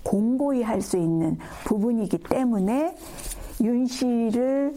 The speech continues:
양제로 드리는 것보다는 자기 외손녀를 그 양제로 드리게 되면 결국은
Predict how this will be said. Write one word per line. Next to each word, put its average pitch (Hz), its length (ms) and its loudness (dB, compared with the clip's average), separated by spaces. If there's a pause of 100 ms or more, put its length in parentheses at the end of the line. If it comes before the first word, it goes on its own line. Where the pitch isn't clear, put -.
(100)
양제로 175 480 0
드리는 170 400 0
것보다는 185 720 0 (400)
자기 208 440 -2
외손녀를 214 960 0
그 190 220 0
양제로 202 520 0
드리게 208 460 0
되면 165 540 0 (360)
결국은 220 720 0